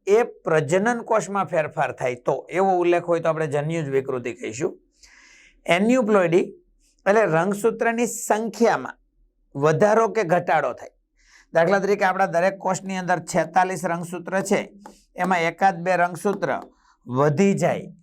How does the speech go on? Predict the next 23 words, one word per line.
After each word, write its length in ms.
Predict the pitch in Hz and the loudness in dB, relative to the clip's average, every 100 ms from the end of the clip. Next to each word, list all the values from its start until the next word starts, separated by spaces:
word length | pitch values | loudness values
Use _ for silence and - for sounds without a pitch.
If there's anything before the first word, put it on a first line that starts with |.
| _ | _
કે 120 | 190 | -2
ઘટી 420 | 156 135 139 220 196 | 0 -2 0 0 2
જાય 300 | 151 107 - _ | 0 -2 -10 _
તો 60 | 175 | -2
એને 160 | 180 | 0
એન્યુપ્લોઇડી 720 | 180 180 196 202 175 160 143 139 | 0 -2 -2 -4 0 0 0 -4
કહેવાય. 340 | 131 143 175 - _ _ - - _ _ | -2 -2 -2 -10 _ _ -20 -20 _ _
હેપ્લોઇડી 520 | 156 175 180 220 220 220 | 2 2 2 0 2 2
એટલે 220 | 214 220 | 2 0
ટ્વાઇસેન 640 | 214 175 170 156 226 226 | 0 0 0 0 -2 -4
સજીવ 400 | 202 208 156 175 | -2 -2 0 -2
હોય 200 | 160 160 | 0 -2
કુદરતી 580 | 156 156 151 156 156 147 | -2 -10 -6 -6 -6 -8
રીતે, 280 | 139 135 180 | -10 -6 -6
એ 260 | - - | -4 -6
કોઈ 420 | 175 - 202 208 208 | -4 0 2 2 -2
કારણસર 640 | - 170 170 190 185 185 | 0 2 2 0 0 -2
એકકીય 720 | - - 185 202 208 226 226 202 | -2 -2 -2 0 -6 -2 0 2
જો 160 | 170 | 2
થઈ 180 | 160 131 | 2 -2
જાય 180 | 123 123 | -2 -6
વિકૃતિને 580 | 131 131 156 143 135 123 | -6 -6 -6 -4 -6 -4
કારણે 380 | 104 98 - | -4 -6 -12